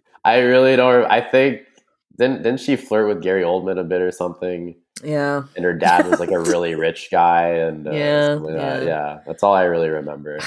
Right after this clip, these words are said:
Speaker 1: <sighs> I barely remember that movie, too. So, so
Speaker 2: Yeah.
Speaker 1: by default, because Judas and Mank are not, you're not up on those. So
Speaker 2: Jeez,
Speaker 1: by
Speaker 2: I don't even
Speaker 1: default,
Speaker 2: remember
Speaker 1: then.
Speaker 2: recording that episode. <laughs>
Speaker 1: <laughs>
Speaker 2: I don't
Speaker 1: You just,
Speaker 2: remember.
Speaker 1: every,
Speaker 2: I was like, "I
Speaker 1: everything
Speaker 2: talked
Speaker 1: about
Speaker 2: about
Speaker 1: it,
Speaker 2: this?" <laughs> Like,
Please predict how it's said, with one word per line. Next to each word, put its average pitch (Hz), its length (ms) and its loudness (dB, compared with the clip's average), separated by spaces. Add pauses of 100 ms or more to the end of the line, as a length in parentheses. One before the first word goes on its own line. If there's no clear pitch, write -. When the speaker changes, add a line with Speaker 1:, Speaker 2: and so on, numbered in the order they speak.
(180)
Speaker 1:
<sighs> - 260 -14
I 151 160 -2
barely 123 480 -6
remember 127 300 -8
that 131 140 -8
movie, 139 240 -10
too. 143 320 -14 (100)
So, 190 380 2
so 185 160 -2
Speaker 2:
Yeah. 170 80 -6
Speaker 1:
by 170 140 2
default, 170 760 -6
because 131 560 -10 (240)
Judas 139 420 -6
and 127 100 -12
Mank 123 240 -10
are 127 80 -10
not, 120 360 -12 (500)
you're 131 140 -14
not 120 200 -10
up 120 200 -10
on 120 160 -12
those. 98 260 -16
So 90 120 -4
Speaker 2:
Jeez, - 20 -4
Speaker 1:
by - 100 -4
Speaker 2:
I 107 140 4
don't 110 80 2
even 104 100 0
Speaker 1:
default, 92 140 -2
Speaker 2:
remember 85 300 -4
Speaker 1:
then. 80 40 -6
Speaker 2:
recording 80 400 -4
that 71 160 -10
episode. - 360 -10 (140)
<laughs> - 0 -
Speaker 1:
<laughs> - 0 - (960)
Speaker 2:
I - 100 0
don't 110 80 4
Speaker 1:
You - 60 2
just, 98 140 0
Speaker 2:
remember. 98 240 -8
Speaker 1:
every, 208 300 0
Speaker 2:
I 110 60 6
was 240 100 4
like, 107 140 4
"I - 40 4
Speaker 1:
everything 214 200 2
Speaker 2:
talked 175 200 2
Speaker 1:
about 135 280 2
Speaker 2:
about 139 180 0
Speaker 1:
it, - 80 -14
Speaker 2:
this?" - 340 -2
<laughs> - 40 0
Like, - 220 0